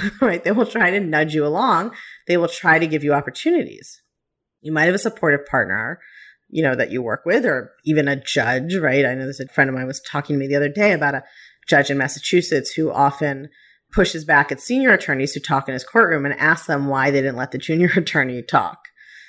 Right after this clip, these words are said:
So yeah, once in a blue moon, some external authority figure will <laughs> try to give you the gold star.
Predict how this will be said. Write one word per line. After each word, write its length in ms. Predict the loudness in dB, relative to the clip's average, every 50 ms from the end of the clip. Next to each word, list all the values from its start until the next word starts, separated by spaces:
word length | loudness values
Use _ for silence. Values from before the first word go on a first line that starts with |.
| -20 _ _ _ _ 0
So 300 | 2 4 4 4 2 0
yeah, 320 | 0 2 2 2 2 2
once 280 | 0 -2 -2 -2 -2 -2
in 60 | -2
a 60 | -2
blue 220 | 0 2 2 2 2
moon, 380 | 2 2 2 2 2 2 2
some 240 | 0 0 -2 -4 -4 -2 -2
external 480 | -2 -2 -2 -6 -2 0 0 2 2
authority 440 | 2 0 0 0 2 2 2 2 0
figure 400 | -4 -4 -6 -4 0 2 2 4
will 360 | 4 2 2 2 4 4 2
<laughs> 20 | 2
try 200 | 2 2 2 2
to 80 | 2
give 280 | 0 -4 -2 -2 0 0
you 140 | 2 0 0
the 100 | 0 2
gold 240 | 2 2 2 2 0
star. 440 | 0 0 2 2 0 -2 -6 -12